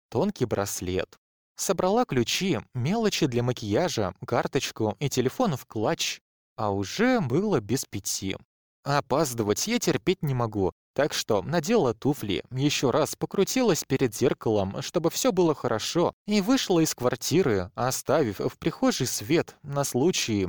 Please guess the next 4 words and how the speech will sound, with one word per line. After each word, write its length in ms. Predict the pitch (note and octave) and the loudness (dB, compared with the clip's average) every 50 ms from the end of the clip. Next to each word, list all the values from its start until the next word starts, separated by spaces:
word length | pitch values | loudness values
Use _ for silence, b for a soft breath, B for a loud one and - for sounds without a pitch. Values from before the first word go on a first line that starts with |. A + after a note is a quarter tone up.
| - - | -4 -6
если 420 | - C3+ F3+ A#3+ B3+ - - D#3 | -4 -4 -2 -2 0 0 2 2
поздно 360 | C3 - - D#3 E3 B2+ B2+ A#2+ | 2 2 2 0 0 2 0 0
вернусь. 680 | G#2 G#2 G2 G2 G2 F#2+ F#2 F2 - - - - - _ _ _ _ _ _ - | 0 0 -2 -2 -2 -4 -6 -6 -6 -6 -6 -6 -6 _ _ _ _ _ _ -8
Машина 800 | A2 A2 A2+ G#2+ - - - A#2+ D3 F3 B2+ G#2+ F#2 E2+ F2+ | -4 -4 -4 -2 -4 -2 0 2 2 2 2 0 -4 -4 -6